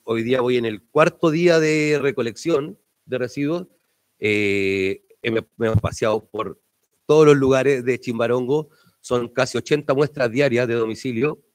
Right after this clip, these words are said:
¿ya? Eh, de, que después se clasifican, estamos trabajando en la ex media luna, ahí llegamos con las muestras, se, se pesan, ¿cierto? Se, se hace todo ese, ese análisis y luego se empieza a separar ya por tipos de plástico, latas,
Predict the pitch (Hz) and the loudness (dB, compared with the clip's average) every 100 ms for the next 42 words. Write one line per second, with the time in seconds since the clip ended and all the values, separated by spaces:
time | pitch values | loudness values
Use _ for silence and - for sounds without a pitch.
0 | _ 110 143 156 _ - 107 104 101 - | _ -2 -2 -2 _ -4 -2 0 -2 -6
1 | 107 95 123 117 104 110 107 - 143 147 | -6 -4 -4 -6 -4 -8 -8 -8 -6 -6
2 | 135 117 104 110 107 120 117 113 110 127 | -6 0 2 2 -6 -6 -6 -4 -4 -6
3 | - 117 117 110 135 165 247 _ _ _ | -10 -8 -6 -4 -4 -6 -10 _ _ _
4 | _ _ _ _ _ 110 117 110 123 123 | _ _ _ _ _ -4 -2 0 0 0
5 | 98 117 110 131 151 - 139 147 - _ | -2 -2 -2 0 -2 -2 -4 -4 -8 _
6 | - 101 _ _ - 107 104 101 - _ | -16 -16 _ _ -10 -8 -6 -8 -12 _
7 | _ 127 - 117 113 123 120 117 113 104 | _ -14 -10 -10 -8 -10 -10 -10 -6 -4
8 | 104 - _ _ 120 117 120 123 120 120 | -4 -8 _ _ -10 -6 -4 -2 -2 -6
9 | 120 117 113 110 107 107 104 101 104 - | -6 -2 -2 -2 -4 -4 -4 -4 -8 -16
10 | _ _ _ _ - - - 117 - 127 | _ _ _ _ -20 -20 -8 -6 -2 -2
11 | 160 170 190 - - 127 156 160 160 123 | -2 -2 -6 -10 -8 0 2 2 -4 -6
12 | 151 156 - 135 123 143 135 117 139 127 | -6 -6 -6 -4 -2 -2 -4 -4 -4 -6
13 | - 120 - 139 123 123 85 123 120 - | -8 -10 -8 -10 -8 -8 -8 -6 -8 -6
14 | 104 113 107 110 123 117 113 101 | -6 -6 -8 -8 -6 -6 -6 -10